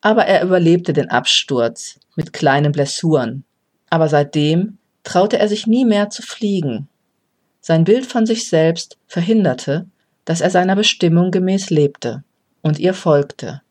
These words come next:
Und als er viele, viele Jahre später auf dem Sterbebett lag, kurz bevor er seine Augen für immer schloss, tauchte als letztes Bild dieser wunderschöne Vogel vor seinem inneren Auge auf.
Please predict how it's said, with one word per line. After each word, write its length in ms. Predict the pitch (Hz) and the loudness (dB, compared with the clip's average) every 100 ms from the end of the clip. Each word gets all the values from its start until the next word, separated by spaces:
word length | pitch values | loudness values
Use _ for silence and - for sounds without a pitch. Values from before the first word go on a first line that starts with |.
| _ _ _ _ _ _ _ - | _ _ _ _ _ _ _ -4
Und 100 | 175 | 0
als 200 | 190 202 | 0 -2
er 60 | |
viele, 340 | 190 254 269 247 | -2 -2 -2 -2
viele 260 | - 202 | -2 -2
Jahre 320 | 196 170 170 170 | 2 4 2 2
später 720 | - - 170 170 180 170 165 | -2 2 2 2 0 -2 -2
auf 120 | 156 | -6
dem 140 | - 160 | -6 -6
Sterbebett 580 | - 190 170 117 117 | 0 2 2 0 -4
lag, 460 | 123 120 127 170 - _ _ _ _ _ _ _ _ _ - | -6 -4 -4 -6 -12 _ _ _ _ _ _ _ _ _ -8
kurz 380 | - 233 233 - | 0 2 0 -4
bevor 340 | 175 - 180 | -8 0 0
er 80 | 151 | 2
seine 320 | 143 143 - | 0 0 0
Augen 380 | 143 156 156 165 | 2 4 2 -2
für 160 | - | -2
immer 260 | - 208 220 | 0 0 0
schloss, 640 | 220 - 139 147 - - _ _ _ _ | 0 -2 -2 -4 -12 -20 _ _ _ _
tauchte 380 | - 175 175 - | 0 0 2 0
als 180 | 135 170 | -2 0
letztes 480 | 156 220 - 233 - | -2 -2 -4 -8 -6
Bild 540 | - 156 160 165 - _ _ _ _ - | -2 0 0 -4 -12 _ _ _ _ -2
dieser 280 | 165 160 | 2 2
wunderschöne 640 | 160 214 214 220 185 185 185 | 2 4 2 0 -2 -2 -2
Vogel 640 | - 156 147 147 151 165 _ _ - | -4 -2 0 0 0 -4 _ _ -6
vor 180 | 170 | -2
seinem 320 | 165 156 165 - | 2 2 2 2
inneren 380 | 156 160 180 | 2 2 0
Auge 400 | 165 143 143 143 | 0 0 0 -2
auf. 460 | 117 117 120 - | -4 -4 -8 -16